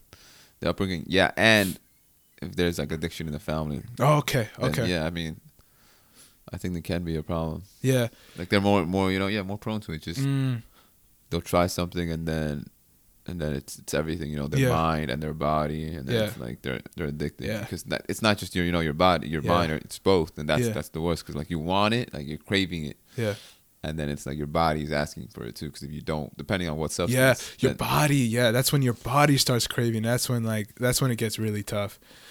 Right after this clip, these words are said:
Speaker 2: Then, then what do you do? What do you do as, like, a, if, say someone's an addict, what do you do? Like, if, if you ca-, if you feel like you can't control this thing, like, what do you
Speaker 1: You
Speaker 2: do?
Speaker 1: get help.
Speaker 2: You get help?
Speaker 1: Yeah.
Speaker 2: That's, that's, that's, do you think that's what, that's the res-, uh, the solution?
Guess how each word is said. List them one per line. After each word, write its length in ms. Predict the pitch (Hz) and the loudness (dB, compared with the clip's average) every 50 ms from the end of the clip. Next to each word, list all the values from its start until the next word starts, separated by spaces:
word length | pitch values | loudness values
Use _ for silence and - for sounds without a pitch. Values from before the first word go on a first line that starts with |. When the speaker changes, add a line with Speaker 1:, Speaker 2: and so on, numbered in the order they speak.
| - - - - - | -20 -20 -12 -2 4
Speaker 2:
Then, 160 | 156 170 165 135 | 6 6 6 8
then 200 | 147 180 180 175 | 8 8 8 10
what 100 | 175 180 | 8 8
do 40 | 190 | 6
you 80 | 208 196 | 4 4
do? 160 | - 160 127 | 6 4 4
What 140 | 110 120 127 | 4 2 2
do 60 | 170 | 4
you 40 | 160 | 6
do 160 | 175 170 160 | 8 8 8
as, 140 | 151 139 151 | 10 8 8
like, 160 | 143 131 151 | 6 6 6
a, 180 | 143 139 - | 4 6 6
if, 120 | 139 131 - | 4 4 6
say 160 | - 156 147 | 6 6 6
someone's 380 | 143 - 160 151 147 139 131 120 | 6 6 4 4 4 4 4 2
an 80 | 120 - | 0 0
addict, 380 | - 127 131 123 113 - - | 2 2 4 2 2 0 2
what 60 | 123 127 | 2 2
do 40 | 135 | 4
you 100 | 127 117 | 2 2
do? 220 | - 127 123 117 | 4 4 4 4
Like, 200 | 110 110 107 107 - - | 4 2 0 0 -2 0
if, 220 | 127 123 117 - - - | 0 0 0 0 -6 -4
if 280 | - 123 120 - - 131 | -2 -2 0 0 0 4
you 280 | 131 127 123 123 117 - | 4 6 6 4 2 2
ca-, 160 | - - - - - - | 0 -2 -2 -2 -4 2
if 200 | 139 135 - - | 2 2 4 4
you 60 | 139 | 0
feel 240 | - - - 143 135 | 2 4 4 4 6
like 180 | 127 123 120 127 | 4 4 2 0
you 80 | 127 | -2
can't 540 | 113 - - - 123 127 123 120 - - - - - - - - - - - - _ - | -2 -2 -4 -2 0 0 -2 -2 -6 -8 -16 -16 -18 -20 -20 -20 -20 -20 -20 -18 _ -2
control 540 | - - 135 117 - - - 143 143 147 147 | 0 2 2 2 2 4 6 6 8 8 6
this 260 | 123 120 117 107 - - | 6 4 2 0 0 -2
thing, 320 | - 120 113 110 101 101 | -2 -2 -2 -2 -4 -6
like, 360 | 104 107 110 107 - - - | -6 -8 -8 -8 -8 -4 2
what 100 | 139 139 | 4 4
do 60 | 156 | 6
you 40 | 160 151 | 6 6
Speaker 1:
You 40 | |
Speaker 2:
do? 80 | 139 - | 8 6
Speaker 1:
get 80 | - 98 | 6 6
help. 300 | 104 110 135 139 - - | 6 4 4 2 0 0
Speaker 2:
You 80 | 120 120 | -2 2
get 160 | 127 131 123 | 2 2 2
help? 320 | 117 135 135 151 165 - - _ - - 73 | 4 4 2 2 2 0 -8 _ -14 -8 -6
Speaker 1:
Yeah. 220 | 87 104 110 101 104 _ _ _ - | -4 -4 -4 -4 -8 _ _ _ 0
Speaker 2:
That's, 180 | 113 127 135 - | 0 2 2 4
that's, 260 | 139 139 135 - - | 2 2 2 2 0
that's, 240 | - 123 - - - | 2 0 0 2 2
do 100 | 135 143 | 4 4
you 60 | 139 | 4
think 120 | 139 143 | 4 4
that's 140 | 143 139 - | 4 4 4
what, 180 | 143 139 131 - | 2 0 0 0
that's 280 | - 135 131 - - - | 0 0 0 0 0 0
the 100 | 139 131 | 2 2
res-, 240 | 127 123 117 - - | 2 2 0 -2 0
uh, 300 | 131 123 123 120 120 117 | 0 2 2 2 2 0
the 80 | 120 | 0
solution? 460 | 117 - - 127 135 - - 180 175 | 0 0 0 0 0 0 -2 -4 -6